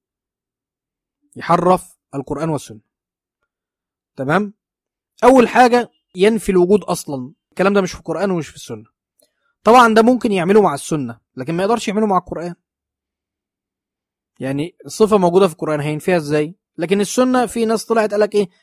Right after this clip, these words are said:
"مش هناخد بالسنة، هناخد بالقرآن بس". فعارف ينفي إيه؟ الحاجات اللي في السنة. أو "مش هاخد من السنة إلا ما وافق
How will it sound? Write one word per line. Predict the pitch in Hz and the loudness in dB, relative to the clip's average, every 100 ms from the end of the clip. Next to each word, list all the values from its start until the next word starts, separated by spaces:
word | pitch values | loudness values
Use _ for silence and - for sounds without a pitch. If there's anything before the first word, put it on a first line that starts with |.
| _ 170 | _ -8
"مش | 156 | -2
هناخد | 180 196 180 | 0 0 -2
بالسنة، | 160 165 147 | -4 -6 -4
هناخد | 143 165 160 | -4 -4 -6
بالقرآن | - 135 139 | -8 -8 -10
بس". | 120 - - _ _ _ _ _ _ _ _ _ _ _ | -12 -16 -20 _ _ _ _ _ _ _ _ _ _ _
فعارف | - 156 202 180 | -2 2 2 2
ينفي | 185 175 160 | -4 -4 -4
إيه؟ | 170 165 _ - | -4 -6 _ -18
الحاجات | 139 131 123 147 156 | -14 -14 -12 -10 -8
اللي | 147 | -10
في | 123 | -12
السنة. | - 104 98 _ _ _ _ _ _ _ _ _ _ | -16 -18 -20 _ _ _ _ _ _ _ _ _ _
أو | 165 170 | -2 0
"مش | 175 190 | 0 0
هاخد | 208 202 | 0 0
من | 170 | -2
السنة | 160 - 185 | -4 -4 -4
إلا | 175 170 165 | -2 -2 0
ما | 160 | 2
وافق | 160 190 196 180 - | 4 4 2 -6 -10